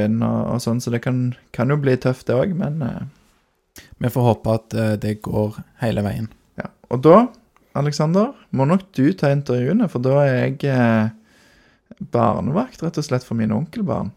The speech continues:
Speaker 2: Ja, så bra. God onkel du skal være.
Speaker 1: Ja, så får vi se om jeg, om de får bli med på, om vi får ta dem med på Vikingkamp. Jeg må snakke litt med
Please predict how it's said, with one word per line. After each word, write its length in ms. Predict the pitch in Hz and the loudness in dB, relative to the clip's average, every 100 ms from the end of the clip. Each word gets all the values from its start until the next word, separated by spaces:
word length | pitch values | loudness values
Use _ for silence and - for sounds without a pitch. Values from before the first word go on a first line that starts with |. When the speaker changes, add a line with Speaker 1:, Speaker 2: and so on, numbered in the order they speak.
| - | -4
Speaker 2:
Ja, 200 | 160 - - - | -2 -2 -6 -8
så 180 | - 139 | -2 0
bra. 240 | 107 110 117 | 2 0 0
God 140 | 131 127 120 | 0 0 -2
onkel 240 | - 127 | -6 -8
du 80 | 139 | -8
skal 220 | - - | -8 -4
være. 160 | 101 101 - | -4 -6 -10
Speaker 1:
Ja, 220 | - 78 110 | -2 2 2
så 140 | 110 | 0
får 200 | 117 135 | -4 -2
vi 60 | 127 | -2
se 160 | 120 120 | 0 0
om 140 | 123 | 2
jeg, 160 | 117 117 | 0 -2
om 180 | 98 113 | -4 -2
de 60 | |
får 360 | 113 120 110 110 | -2 0 0 -2
bli 160 | 110 110 | -2 0
med 220 | 101 110 | 0 -2
på, 120 | - | -2
om 280 | 117 110 110 | 0 0 0
vi 60 | 113 | -2
får 120 | - | -2
ta 100 | 117 | -2
dem 120 | 113 | 0
med 140 | 110 113 | 0 -2
på 80 | 110 | -4
Vikingkamp. 520 | 107 - 117 117 117 | -4 -6 -4 -2 -2
Jeg 100 | 110 | -2
må 120 | 110 | -2
snakke 340 | - 107 - | -2 -4 0
litt 200 | 117 117 | -2 0
med 480 | 127 120 110 107 113 | -4 -6 -6 -8 -10